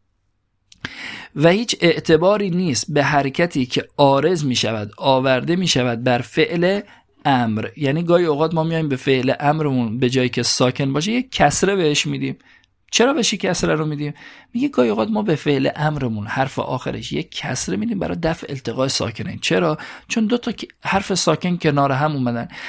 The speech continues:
یکیش حرف آخر فعل امره، یکیش حرف اول کلمه بعد از فعل امر.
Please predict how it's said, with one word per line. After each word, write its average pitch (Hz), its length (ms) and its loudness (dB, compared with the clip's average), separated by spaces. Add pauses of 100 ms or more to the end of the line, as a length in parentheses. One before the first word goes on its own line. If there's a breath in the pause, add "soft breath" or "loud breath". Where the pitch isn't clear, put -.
(140 loud breath)
یکیش 160 320 2
حرف 151 360 2 (220)
آخر 135 520 4
فعل 135 420 2
امره، 208 480 0
یکیش 226 460 0
حرف 185 320 2
اول 214 420 2
کلمه 208 440 2
بعد 190 260 2
از 143 160 0
فعل 139 340 0
امر. 139 280 -2